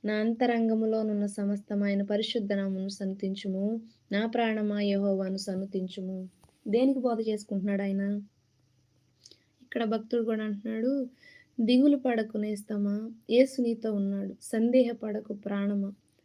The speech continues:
ప్రాణము చాలా సార్లు మనకి ఎలా ఉంటదంటే, ఇది అవుతదా లేదా, ఇది జరుగుతదా లేదా. అయితే మన ప్రాణానికి మనం కూడా ఇటు రీతిగా బోధ చేయాలి. ఏమని?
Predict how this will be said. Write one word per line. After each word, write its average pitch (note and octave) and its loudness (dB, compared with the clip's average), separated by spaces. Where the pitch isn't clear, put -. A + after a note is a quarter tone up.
ప్రాణము B3 4
చాలా A#3 -4
సార్లు G#3+ 0
మనకి A#3 0
ఎలా A#3+ 2
ఉంటదంటే, A3 -2
ఇది C4 4
అవుతదా C4 4
లేదా, G#3+ -4
ఇది B3+ 4
జరుగుతదా A#3+ 2
లేదా. G3+ -4
అయితే A3+ 2
మన A3 -2
ప్రాణానికి G#3+ -2
మనం G#3 0
కూడా G#3 -2
ఇటు G3+ -6
రీతిగా G#3 0
బోధ G#3 0
చేయాలి. G3 -6
ఏమని? G#3 -2